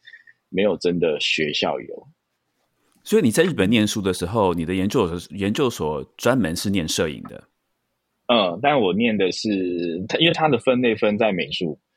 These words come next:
Speaker 1: 美术下面，所以我是美术，
Speaker 2: 啊哈。
Speaker 1: 美术下面的摄影。
Speaker 2: 哦，但是你的，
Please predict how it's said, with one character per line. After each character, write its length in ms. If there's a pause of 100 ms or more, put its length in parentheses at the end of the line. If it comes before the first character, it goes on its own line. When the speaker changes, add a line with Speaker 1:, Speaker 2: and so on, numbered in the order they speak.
(260)
Speaker 1:
美 140
术 160
下 220
面， 180
所 160
以 40
我 140
是 80
美 160
术， 300
Speaker 2:
啊 40
哈。 120
Speaker 1:
美 140
术 120
下 140
面 140
的 60
摄 220
影。 100 (1500)
Speaker 2:
哦， 240
但 120
是 260
你 160
的， 420